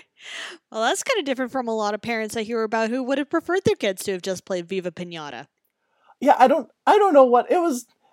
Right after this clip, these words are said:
Speaker 2: it was this weird point in time where my parents were very concerned that, like, the games I, I was, I was too focused on childish things.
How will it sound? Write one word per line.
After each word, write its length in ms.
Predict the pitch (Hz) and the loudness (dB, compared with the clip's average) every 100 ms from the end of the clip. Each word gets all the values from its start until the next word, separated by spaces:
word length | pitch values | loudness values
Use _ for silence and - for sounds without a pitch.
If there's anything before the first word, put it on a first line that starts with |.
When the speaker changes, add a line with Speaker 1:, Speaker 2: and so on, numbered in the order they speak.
| - | -4
Speaker 2:
it 80 | 339 | 0
was 140 | 349 | 2
this 160 | 277 208 | 0 0
weird 240 | 233 226 | 0 0
point 240 | - 214 | 2 0
in 60 | 196 | 0
time 300 | - 175 175 | 2 4 4
where 80 | 170 | 2
my 100 | 160 | 0
parents 340 | 160 180 170 | 0 -2 -2
were 80 | 165 | -4
very 200 | 147 151 | -2 -2
concerned 680 | 147 165 143 - 135 135 139 | -4 -10 -8 -2 -2 -2 -2
that, 120 | 139 | 0
like, 280 | 123 117 - _ _ _ - | 0 0 -4 _ _ _ -2
the 160 | 151 | 0
games 320 | 147 151 147 | 2 2 2
I, 100 | 156 143 | 2 4
I 120 | - 151 | 4 4
was, 220 | 147 - - _ _ - 135 - - | 2 -6 -20 _ _ -14 -14 -8 4
I 80 | 185 | 4
was 160 | 185 | 4
too 160 | - 247 | 2 2
focused 400 | 247 220 240 226 | 6 4 4 0
on 140 | 180 | -2
childish 440 | 151 151 143 147 - | 2 4 4 0 -2
things. 520 | 139 147 175 - | -2 -2 -6 -12